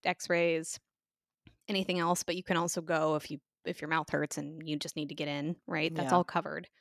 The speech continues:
Speaker 1: So
Speaker 2: I guess maybe
Speaker 1: and it
Speaker 2: that's, like, the difference, because obviously we have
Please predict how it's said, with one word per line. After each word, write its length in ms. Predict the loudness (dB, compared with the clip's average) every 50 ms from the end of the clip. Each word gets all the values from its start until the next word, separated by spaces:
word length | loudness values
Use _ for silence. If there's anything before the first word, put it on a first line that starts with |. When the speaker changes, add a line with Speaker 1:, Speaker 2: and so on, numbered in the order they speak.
| _ _ _ _ _ _ _ _
Speaker 1:
So 520 | -10 2 6 8 8 8 8 6 6 2 0 _ _ _ _ -4 -2
Speaker 2:
I 60 | 4
guess 180 | 4 4 6 8
maybe 200 | 6 8 8 8
Speaker 1:
and 60 | 6
it 40 | 6
Speaker 2:
that's, 160 | 4 4 6
like, 180 | 6 6 4
the 60 | 4 0
difference, 400 | 0 0 0 -2 -6 -6 -6 -8
because 380 | -8 -6 -2 -2 -2 -2 -2 -4
obviously 460 | -6 -6 -8 -4 -2 -2 -2 -2 -4 -8 -16 _ _ _ -10 -8
we 120 | -6 -4
have 340 | -2 -2 -2 -2 -2 -6